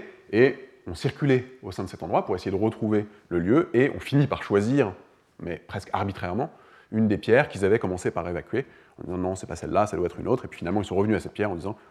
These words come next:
oui, bon, bah, en fait ça doit être celle-là, et ils ont fait le rituel, euh, euh, à cet endroit. C'était un rituel assez différent, pour le coup, et c'était un rituel tout aussi exceptionnel, mais où là, par contre, une famille, et c'est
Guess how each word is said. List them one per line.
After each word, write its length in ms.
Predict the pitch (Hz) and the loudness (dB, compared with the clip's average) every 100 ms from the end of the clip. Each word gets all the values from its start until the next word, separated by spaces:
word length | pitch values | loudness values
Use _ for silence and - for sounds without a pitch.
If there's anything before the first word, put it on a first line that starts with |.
| _ | _
oui, 160 | - 101 | 0 0
bon, 140 | 78 | 0
bah, 100 | 78 76 | -6 -6
en 60 | |
fait 160 | 80 98 | -2 -2
ça 80 | 85 | 0
doit 140 | 85 | 0
être 60 | - | -2
celle-là, 260 | 80 120 | 0 0
et 40 | 98 | 2
ils 120 | 95 | 0
ont 60 | |
fait 120 | 87 107 | 0 0
le 60 | |
rituel, 340 | - - - 127 - - - - | 0 -2 -2 -2 -8 -20 -20 -6
euh, 500 | 90 87 80 80 78 85 - | 0 2 2 -2 -4 -8 -10
euh, 280 | 85 78 - - | -8 -6 -6 -8
à 80 | - | -6
cet 180 | 92 107 | -2 -2
endroit. 280 | 95 80 - _ _ | 0 -2 -6 _ _
C'était 140 | - 127 | -4 0
un 40 | |
rituel 240 | 120 117 123 | 2 4 2
assez 140 | 143 | 2
différent, 380 | 113 117 147 - - - - _ | -4 -2 -2 -2 -12 -20 -20 _
pour 80 | 104 | 4
le 80 | 95 | 4
coup, 240 | - 190 - - _ _ | 2 -4 -4 -20 _ _
et 120 | - | -2
c'était 180 | 95 - | 0 2
un 80 | 98 | 2
rituel 280 | 92 110 104 | 2 0 -2
tout 160 | - | -2
aussi 160 | 113 - | -6 -4
exceptionnel, 600 | 101 - - 104 123 160 110 - - | -6 -6 -8 -4 -4 -4 -8 -20 -10
mais 400 | 101 107 123 131 - | -2 2 2 0 -4
où 160 | 104 101 - | -6 -6 -2
là, 200 | 101 175 | 2 2
par 180 | 110 - | 0 -4
contre, 340 | 170 170 113 - | -4 -2 -6 -4
une 120 | 110 | -4
famille, 440 | - 101 160 143 110 - - | -2 -2 0 -2 -4 -12 -16
et 180 | - 90 - - | -10 -10 -12 -20
c'est 300 | - - | -14 -12